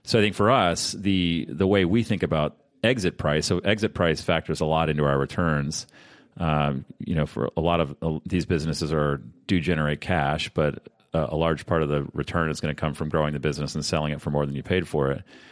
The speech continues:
In order, you know, the way that we're conservative is that we assume basically a flat multiple on ebitda or profit. So if we buy a business for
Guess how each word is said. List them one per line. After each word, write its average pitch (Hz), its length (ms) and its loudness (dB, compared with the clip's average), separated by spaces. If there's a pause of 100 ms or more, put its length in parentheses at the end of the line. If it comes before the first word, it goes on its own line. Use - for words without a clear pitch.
(460)
In 180 100 4
order, 101 320 4
you 107 120 -6
know, 110 120 2
the 107 100 4
way 113 140 6
that 101 80 2
we're 139 200 4
conservative 87 540 2
is 80 120 -2
that 98 80 0
we 110 220 2
assume 85 520 0
basically 80 400 0
a 71 60 2
flat 73 400 0
multiple 76 720 -2 (180)
on 71 440 -2 (600)
ebitda 73 480 0
or 67 60 0
profit. - 480 -2
So 87 140 0
if 78 100 -2
we 95 80 2
buy 95 240 0
a 95 80 0
business 80 480 -2
for 73 400 0